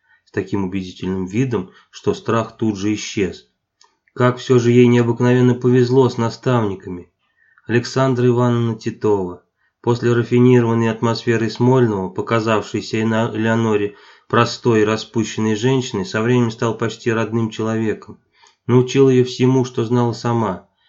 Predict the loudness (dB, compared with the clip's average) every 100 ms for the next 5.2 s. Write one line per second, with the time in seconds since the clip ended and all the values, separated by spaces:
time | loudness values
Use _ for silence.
0 | _ -2 2 2 0 -4 -4 -4 -2 -2
1 | -2 0 -2 -4 -8 -6 -8 -8 -6 -6
2 | -6 -8 -10 -18 _ _ _ _ _ -4
3 | -2 -2 -2 -2 -4 -8 _ _ _ _
4 | _ _ _ _ _ -2 -2 0 0 0
5 | -2 -8